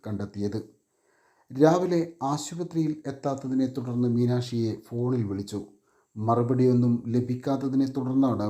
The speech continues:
ഫ്ലാറ്റിലെത്തി പരിശോധന നടത്തിയത്. ഫ്ലാറ്റിലുള്ളവർ വിളിച്ചിട്ടും മീനാക്ഷി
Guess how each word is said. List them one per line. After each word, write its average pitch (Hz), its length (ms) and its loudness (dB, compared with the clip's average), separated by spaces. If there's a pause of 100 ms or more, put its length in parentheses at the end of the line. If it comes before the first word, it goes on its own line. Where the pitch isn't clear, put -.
ഫ്ലാറ്റിലെത്തി 113 640 -4 (180)
പരിശോധന 107 500 -6
നടത്തിയത്. 107 520 -2 (580)
ഫ്ലാറ്റിലുള്ളവർ 123 680 2
വിളിച്ചിട്ടും 123 520 0 (180)
മീനാക്ഷി 110 440 -4